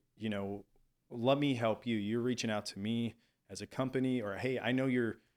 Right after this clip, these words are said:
trying to figure out, like, you know, you're paying two hundred thousand dollars a, a year and you can't figure out how to grow in this demographic or this market. Work with us creators." And so it's just, I'm, I'm very fortunate. I'm excited to see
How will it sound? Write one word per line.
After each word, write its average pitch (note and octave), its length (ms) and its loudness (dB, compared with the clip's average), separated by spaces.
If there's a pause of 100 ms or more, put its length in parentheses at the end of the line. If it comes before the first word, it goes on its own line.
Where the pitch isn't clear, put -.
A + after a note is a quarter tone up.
(180)
trying C#3+ 180 2
to C3 60 2
figure A#2+ 280 4
out, A#2 280 6
like, G#2+ 160 -4
you C3 60 2
know, A#2+ 60 4
you're A2 120 2
paying A2+ 360 -2 (960)
two D3 140 6
hundred C3 180 4
thousand A#2+ 240 4
dollars A2 340 2
a, G2+ 140 -2 (100)
a G#2+ 80 -4
year A#2+ 320 2
and G#2+ 80 2
you G#2 100 -2
can't A2 240 -2
figure G#2+ 200 -2
out G2+ 160 -2
how A#2 200 0
to G#2+ 80 0
grow G#2+ 320 -2
in G#2 80 -4
this G#2 140 -4
demographic G2+ 680 -4
or G#2 80 -6
this F#2+ 180 -6
market. G#2+ 500 -2 (1000)
Work A2+ 160 -2
with A#2+ 140 0
us A#2 120 4
creators." G#2+ 420 -4 (100)
And G#2+ 80 -6
so A2 220 2
it's A#2 120 0
just, - 300 -2 (320)
I'm, C#3 100 4
I'm C3 120 6
very D#3 160 8
fortunate. C3+ 440 4
I'm A#2+ 120 4
excited B2+ 400 2
to A2 40 0
see A#2 260 0